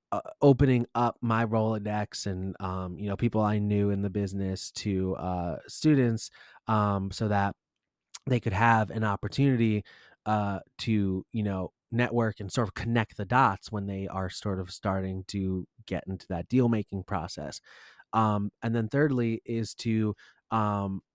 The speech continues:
you know, not just look at the music business, but look at adjacent businesses and really look at what could be around the music business rather than just what is.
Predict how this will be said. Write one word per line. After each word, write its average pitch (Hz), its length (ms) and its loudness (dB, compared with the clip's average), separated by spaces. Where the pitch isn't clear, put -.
you 123 80 -2
know, 107 140 0
not 131 260 0
just 113 220 -4
look 117 200 0
at 110 80 -6
the 101 80 -6
music 117 320 -2
business, 143 320 0
but 101 160 -4
look 110 220 -2
at 110 80 -4
adjacent 101 580 -4
businesses 90 680 -6
and 98 240 -6
really 90 360 -4
look 113 200 0
at 107 160 0
what 113 320 0
could 113 260 0
be 95 280 -2
around 95 340 -2
the 98 60 -4
music 104 280 -2
business 127 340 0
rather 101 240 2
than 95 160 -2
just 95 220 -4
what 87 260 -4
is. 78 360 -8